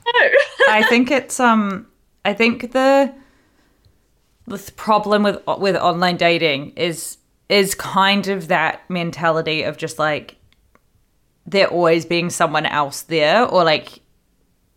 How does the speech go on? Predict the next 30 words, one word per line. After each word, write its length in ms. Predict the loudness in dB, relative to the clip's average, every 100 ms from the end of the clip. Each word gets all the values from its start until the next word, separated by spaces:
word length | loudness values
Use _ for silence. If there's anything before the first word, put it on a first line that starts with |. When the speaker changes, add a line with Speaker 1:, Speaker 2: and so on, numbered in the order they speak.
| _
Speaker 2:
just 480 | -6 -4 -6 -12 -6
that 380 | -2 -2 -6 _
continuous 720 | -10 -8 -4 -4 0 0 0
swipe 500 | -4 -2 0 0 -4
thing. 480 | -4 -2 -2 -4 -8
You 140 | -10 0
go 180 | 2
on 100 | 4
a 60 | 2
date, 380 | 0 2 2 0
you 80 | -2
don't 240 | 0 0
really 160 | -2 -4
put 200 | -4 -6
much 180 | -8
time 300 | -4 -2 -2
or 100 | -4
energy 340 | -6 -6 -6 -2
in. 380 | -2 -2 -6 -10 -20 -12 -2
And 120 | 0
I 120 | 2
don't 100 | 2
know, 140 | 4
I 100 | 4
feel 220 | 2 0 2
like 260 | 0 -2 -2
I'm 340 | 0 0 -4
very 300 | -2 0 2
big 240 | 2 -2 0
on 420 | 0 0 -6